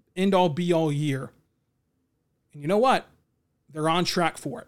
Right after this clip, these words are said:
They're on track for it. You could not sell us on twenty twenty-two this offseason if you didn't have the year they're having right now. If you were bad this year, then that, that sell point of twenty twenty-two would not be there. But because of what they've done so far this year,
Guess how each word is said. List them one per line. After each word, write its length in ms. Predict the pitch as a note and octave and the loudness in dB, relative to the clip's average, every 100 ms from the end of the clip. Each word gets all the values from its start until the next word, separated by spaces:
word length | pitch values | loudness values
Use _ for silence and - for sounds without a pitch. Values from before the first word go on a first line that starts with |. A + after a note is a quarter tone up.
| _ _ _ _ _ _ _ _ _ _ _ _ - | _ _ _ _ _ _ _ _ _ _ _ _ -10
They're 200 | D#3 D#3+ | -6 0
on 220 | F3 F3 | 2 2
track 320 | - E3 - | 0 -2 -2
for 180 | D#3+ C#3 | -8 -6
it. 60 | |
You 80 | D3+ | 0
could 100 | A#3 | 2
not 160 | C4 B3 | 4 2
sell 300 | - B3+ A#3 | 2 4 4
us 120 | - | 2
on 120 | G3 | -2
twenty 180 | G3+ A3 | 0 0
twenty-two 300 | G#3 G3 A3 | 0 0 0
this 120 | F3 | 0
offseason 500 | E3 D3+ E3 D#3 C#3+ - _ _ | 0 0 -2 -2 -6 -10 _ _
if 80 | - | 4
you 60 | |
didn't 160 | F3 G#3 | 4 6
have 160 | F#3 E3+ | 2 0
the 60 | |
year 120 | F3 | 0
they're 140 | F3 E3 | 0 0
having 180 | E3+ D#3+ | 0 0
right 140 | D3+ | -4
now. 200 | C#3+ - _ _ _ | -8 -14 _ _ _
If 140 | C#3+ | -2
you 120 | F3+ | 2
were 100 | A3 | 4
bad 320 | D#3 E3+ G#3+ A#3 | 2 4 4 2
this 200 | A#3 A#3 | -2 -2
year, 280 | B3 A#3 - _ _ - | -2 -2 -6 _ _ -6
then 140 | D#3+ | 0
that, 220 | F#3+ G#3 - | 2 2 2
that 200 | G3 - | 2 2
sell 340 | - A#3+ A#3 | 0 2 2
point 200 | A3 G#3 | 2 0
of 60 | F3+ | 0
twenty 200 | A3 G3+ | -2 0
twenty-two 600 | G3 E3+ - G3+ C3+ B2+ _ _ _ _ _ _ | 0 0 2 2 2 -4 _ _ _ _ _ _
would 120 | E3 | 2
not 220 | F#3+ E3+ | 2 2
be 140 | F3+ D#3 | -2 -4
there. 240 | C3 - _ _ _ _ _ _ _ | -6 -12 _ _ _ _ _ _ _
But 100 | C#3+ | -8
because 300 | D#3+ - G#3+ | -6 0 0
of 40 | |
what 60 | B3 | 2
they've 100 | B3 | 2
done 180 | A#3+ A3+ | 2 2
so 120 | A3 | 2
far 180 | A#3 A3 | 2 2
this 180 | G#3+ G#3+ | 2 0
year, 220 | D#3+ | -2